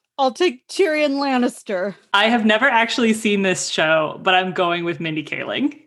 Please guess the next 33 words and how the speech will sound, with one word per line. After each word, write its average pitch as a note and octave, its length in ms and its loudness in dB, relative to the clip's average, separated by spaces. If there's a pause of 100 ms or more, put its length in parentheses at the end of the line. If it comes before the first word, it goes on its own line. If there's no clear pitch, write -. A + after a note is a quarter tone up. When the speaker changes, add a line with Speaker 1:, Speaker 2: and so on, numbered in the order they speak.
Speaker 1:
How A4+ 320 2
have C5+ 140 4
you, A#4+ 260 -4 (520)
how, - 260 -2
wow, F3+ 440 0
I A3 140 2
just B3+ 240 -6
feel A#3+ 100 0
like G3 180 2
our F#3 140 0
audience F3 480 0
learned F3 240 -2
a - 140 -4
whole F#3 340 0
lot E3+ 160 4
about E3 320 2
us E3 240 0
in F#3+ 140 -4
this E3+ 200 -4
one E3 380 -2
question. E3 580 0 (300)
Speaker 2:
Look, G3+ 240 0
we G3+ 140 0
said G#3 200 0
this A#3 140 -2
was B3+ 160 -2
a C#4 60 2
learning E3+ 400 0
podcast. - 680 -4 (220)
Speaker 1:
All F3+ 100 2
right, D#3+ 240 2
let's G3 240 -2
see. D#3+ 380 -2